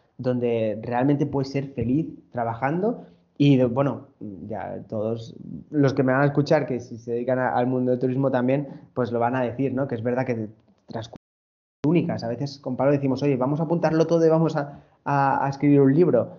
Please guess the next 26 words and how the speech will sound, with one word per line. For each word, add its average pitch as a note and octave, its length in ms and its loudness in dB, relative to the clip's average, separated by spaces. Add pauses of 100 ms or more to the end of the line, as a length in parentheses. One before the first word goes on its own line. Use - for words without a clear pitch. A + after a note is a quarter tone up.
O - 60 -20
sea, A2+ 240 0
la, A2 280 0
la B2 180 0
monotonía, C#3+ 760 2 (380)
la C#3 240 -2
rutina, E3 580 -2 (160)
eh, A2+ 340 -4
no B2 180 -2
existe, A#2 460 -6
¿no? A#2+ 140 -4
Y A#2 200 0
es A2 120 -6
increíble. G2 640 -6 (400)
Entonces, B2 540 0 (760)
siempre C#3+ 320 0
es C3+ 60 2
verdad C#3+ 200 2
que C#3+ 80 0
cuando B2+ 180 2
empiezas B2 260 -4
la B2+ 120 2
carrera, C3+ 400 2
o A2+ 100 0
al A2 100 -2
menos B2 460 -2